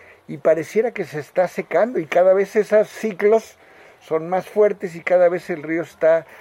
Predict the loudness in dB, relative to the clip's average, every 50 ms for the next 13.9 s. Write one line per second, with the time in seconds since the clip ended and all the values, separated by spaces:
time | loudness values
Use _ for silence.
0 | -20 -20 -8 -8 -8 -8 -6 -10 -8 -6 -6 -8 -8 -8 -10 -8 -8 -8 -8 -10
1 | -10 _ _ -18 -18 -18 -16 -14 -12 -10 -10 -10 -12 -10 -4 0 0 0 0 -2
2 | -6 -4 -2 0 2 2 2 0 -2 -4 -2 0 0 0 -2 -6 -6 -8 -6 -6
3 | -4 0 2 2 2 2 -2 -10 _ _ _ _ _ _ _ _ _ _ _ _
4 | _ _ _ _ _ _ _ _ -10 -8 -8 -8 -8 -10 -6 -2 -2 -2 -2 -2
5 | -8 -8 -12 -14 -14 -8 -4 -4 -4 -4 -8 -16 -18 -20 _ -14 -14 -14 -14 _
6 | -20 -20 -20 -20 -20 _ -6 -4 -2 -2 -2 -2 -2 -4 -2 -2 -4 -4 -4 -6
7 | -8 -2 0 0 0 2 0 -4 -4 -4 -10 -12 -10 -8 -2 0 2 2 2 2
8 | -2 _ -20 -20 -20 -20 -20 _ _ -6 -2 -2 -2 0 0 -2 -4 -4 -2 -4
9 | -4 -4 -2 -2 -2 -2 -2 -4 -8 -8 -8 -10 -8 -8 -12 -8 -4 -2 2 2
10 | 2 0 0 -8 _ _ -12 -10 -6 -6 -6 -6 -4 -4 -4 -4 -2 0 0 2
11 | 2 2 0 -2 -4 -14 -20 -20 -20 -20 -20 _ -6 -2 -2 -2 0 2 0 0
12 | 2 2 0 0 0 -2 -6 -6 -6 -4 -6 -8 -6 -8 -6 -6 -6 -8 -8 -12
13 | -8 -8 -6 -6 -6 -8 -10 -12 -10 -10 -6 0 0 0 0 0 -4 -12